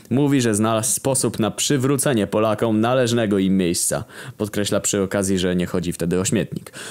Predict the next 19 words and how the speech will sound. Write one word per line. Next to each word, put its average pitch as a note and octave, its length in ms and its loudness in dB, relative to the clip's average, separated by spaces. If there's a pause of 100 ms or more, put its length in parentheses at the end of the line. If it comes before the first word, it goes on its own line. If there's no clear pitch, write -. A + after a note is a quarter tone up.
(160)
Polska F3+ 400 0
weszła D#3 340 0
na D3+ 100 0
karuzelę E3 580 2
spierdolenia B2 760 2
przez - 260 0
socjalizm, G#2 680 2
który A#2 280 2
teraz A#2 340 0
niszczy A2 400 2
Republikę G2+ 540 2
Środkowoeuropejską. G2 1300 0
To G#2+ 180 0
Żyd, B2+ 220 0
więc C2+ 220 -4
wie, D2+ 180 -2
o D#2+ 60 -2
czym A2 180 0
mówi. F#2 280 2